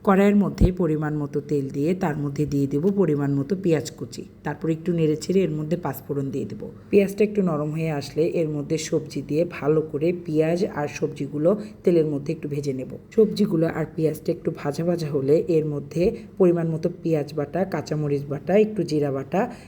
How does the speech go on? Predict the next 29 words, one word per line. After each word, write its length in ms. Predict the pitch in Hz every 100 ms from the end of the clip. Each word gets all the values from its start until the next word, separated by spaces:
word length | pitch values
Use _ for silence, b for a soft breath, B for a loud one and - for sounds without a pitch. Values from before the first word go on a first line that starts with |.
| B
এর 100 | 160
মধ্যে 260 | 165 151 151
দিয়ে 180 | 147 139
দেব। 180 | - 92 - - - -
আরও 200 | 180 214
দিয়ে 200 | 196 170
দেব 180 | 147 143 175 180
পরিমাণ 340 | 156 151 147
মতো 220 | 143 143 151
লবণ, 540 | 143 143 135 143 165 196
হলুদের 500 | 160 143 143 147 131
গুঁড়া 280 | 143 147 202
আর 160 | 170 147
মরিচের 460 | 147 143 143 131
গুঁড়া। 280 | 120 - - - -
সব 100 | 196
মশলাগুলো 580 | 165 151 165 151 143 143 - -
একে 240 | 147 -
একে 200 | 147 156
যোগ 180 | 147 156 156
করা 200 | 143 135
হলে 380 | 131 127 160 156 -
এরপরে 480 | 170 156 - 143 147 151
ভালো 340 | - 135 170 160
মতো 280 | 139 139
আমি 200 | 147 147
সবজিটাকে 600 | 156 139 139 143 139 147 139
কষিয়ে 320 | 143 - 110
নেব। 180 | 95